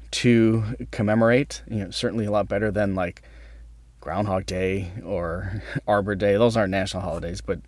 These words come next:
but still, I mean, with all the other kind of cock and bull crap that we commemorate, uh, in our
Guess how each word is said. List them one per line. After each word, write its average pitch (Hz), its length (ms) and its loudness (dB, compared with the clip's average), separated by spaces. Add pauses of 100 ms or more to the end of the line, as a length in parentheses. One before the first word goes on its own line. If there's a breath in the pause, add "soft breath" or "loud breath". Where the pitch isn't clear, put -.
(480 loud breath)
but 104 140 2
still, 92 300 -2
I 104 60 2
mean, 101 160 2 (120)
with 110 180 0
all 107 160 8
the 101 120 4
other 101 140 4
kind 104 200 -2
of - 60 -6
cock - 280 -2
and 110 80 2
bull 101 140 4
crap 98 380 0
that 101 160 4
we 98 120 -4
commemorate, 101 640 2 (600 loud breath)
uh, 101 60 -4
in 101 220 0
our 104 300 6